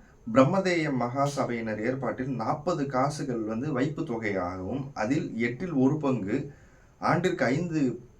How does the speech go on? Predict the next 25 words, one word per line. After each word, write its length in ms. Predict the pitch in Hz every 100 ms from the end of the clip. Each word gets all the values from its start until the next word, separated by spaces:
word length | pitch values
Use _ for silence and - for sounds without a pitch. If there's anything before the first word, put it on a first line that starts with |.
| -
காசு 320 | 120 - 147
பொலிசே 480 | 131 139 170 170 147
என 240 | 117 135
கணக்கிட்டு 760 | 131 123 127 104 - 104 156 - - - -
அந்த 440 | 120 170 170 160
காசு 340 | 135 147 -
கடிகையாருக்கு 580 | - 123 156 156 135 113
வந்து 360 | 104 113 139 113
தரப்பட்டிருக்கு. 760 | 107 104 107 92 92 - - - - - - -
நம்ம 200 | 131 131
ஏற்கனவே 400 | 135 160 170 170
பார்த்தோம், 460 | 165 123 117 139 156
இந்த 320 | 131 147 160
திருப்பறை 540 | - 156 175 175 160 135
அறைவுக்கான 840 | 127 123 120 117 - 113 107 113
வல்லுநர் 420 | 110 147 160 139
குழு 240 | 110 101
யாருன்னா 220 | 98 120 139
கடிகையார்ன்ட்டு 760 | 117 123 123 107 95 87 87 - -
அஞ்சு 340 | 110 127 135
பேர் 200 | 135 135
கொண்ட 220 | - 110 104
குழுன்னு 320 | 101 98 104
பார்த்தோம். 360 | 90 87 73 - - - - -
அந்த 300 | 117 127